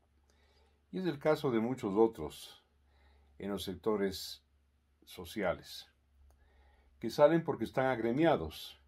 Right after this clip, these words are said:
y son gremios fascistas, no los gremios, sus dirigentes, sometidos en el buen estilo socialista a compulsión, a amenaza,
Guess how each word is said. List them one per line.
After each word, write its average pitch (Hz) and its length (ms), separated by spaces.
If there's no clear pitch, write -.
y 117 100
son 143 300
gremios 151 460
fascistas, - 960
no 170 180
los 196 180
gremios, 117 600
sus 107 200
dirigentes, 110 800
sometidos 139 1000
en 104 160
el 101 120
buen 135 260
estilo 120 420
socialista 113 920
a 90 160
compulsión, 127 880
a 120 180
amenaza, 107 760